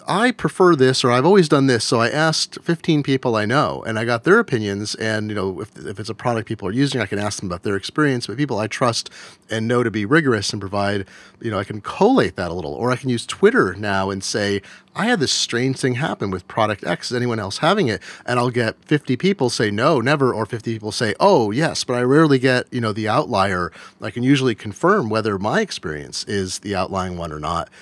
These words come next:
which you can see in reviewing. Uh, so I try to tell people, like, you know, you can't be the universal. I think that was Jason's point too, is reviews are now very personal, and you're sort of seeing that.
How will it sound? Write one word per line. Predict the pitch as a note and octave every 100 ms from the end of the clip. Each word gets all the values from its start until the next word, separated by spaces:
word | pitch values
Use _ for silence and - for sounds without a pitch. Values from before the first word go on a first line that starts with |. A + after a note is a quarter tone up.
| - _
which | A2 -
you |
can | G2+ F#2+
see | B2+
in | G#2+
reviewing. | G2 F2 D#3 D#3+ D2 -
Uh, | A2 G2+ F#2 F#2
so | - C3
I | C#3
try | - A#3+
to | D4+
tell | D4 G3 D#3+
people, | - B2+ - A#2 A2 - - - - - _ _ -
like, | C#3+ G3+
you | F3
know, |
you | E3
can't | - G3+
be | F3+
the | F3+
universal. | F#3 F3+ B3 - G2
I | -
think | D#3+
that | E3 E3
was | D3+
Jason's | D3+ C#3 -
point | C#3+ C3
too, | G3
is | C#3+ A#2+
reviews | A#2 C#3 C3
are |
now | A#2+
very | A2 A#2
personal, | - F#3+ - B2
and | A2+
you're | A2
sort | - A#2
of | -
seeing | - G3 G3+
that. | A2+ G#2